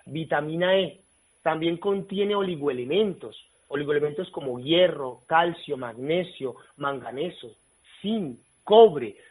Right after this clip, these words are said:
todos estos oligoelementos que también ayudan a promover la salud.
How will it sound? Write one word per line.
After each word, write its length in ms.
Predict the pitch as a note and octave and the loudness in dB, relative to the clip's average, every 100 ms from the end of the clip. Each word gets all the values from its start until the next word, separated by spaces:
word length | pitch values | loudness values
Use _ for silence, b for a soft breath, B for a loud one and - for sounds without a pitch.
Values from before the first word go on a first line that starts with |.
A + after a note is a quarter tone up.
| b | b
todos 240 | G3 A3 A3 | -2 0 0
estos 280 | B3 - - | -6 -10 -4
oligoelementos 720 | G3 F3+ D#3+ D#3+ D3+ D3 - | 0 2 2 2 2 -2 -4
que 100 | F#3 | -4
también 280 | D#3 C#3 D3+ | -2 -2 -2
ayudan 340 | E3 E3+ F3+ | -2 0 -2
a 80 | F3 | -4
promover 380 | D3 C3 A#2 A#2 | -8 -8 -6 -6
la 140 | C#3+ - | -8 -8
salud. 260 | B2+ C#3 | -8 -8